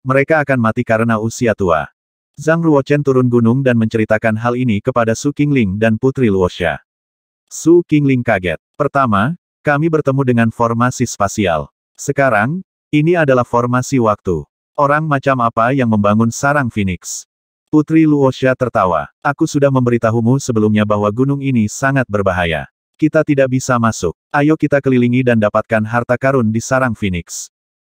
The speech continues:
"Itu tidak perlu." Zhang menyentuh dagunya, menjadi bijaksana. "Jika saya menggunakan Grid Spatial Move,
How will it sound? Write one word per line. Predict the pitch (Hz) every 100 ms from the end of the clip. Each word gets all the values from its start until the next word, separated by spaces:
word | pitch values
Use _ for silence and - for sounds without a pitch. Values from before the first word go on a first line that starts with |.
| _
"Itu | 147 151 156
tidak | 151 131 123
perlu." | 113 92 76 - _
Zhang | 143 160 170
menyentuh | 151 135 127 120
dagunya, | 117 135 117 101 127 - _
menjadi | 143 143 151 147
bijaksana. | 120 104 101 - 90 80 69 _ _ -
"Jika | 143 143 165
saya | 147 139 143
menggunakan | 131 120 113 123
Grid | 120 113 -
Spatial | - 120 127 113
Move, | 104 104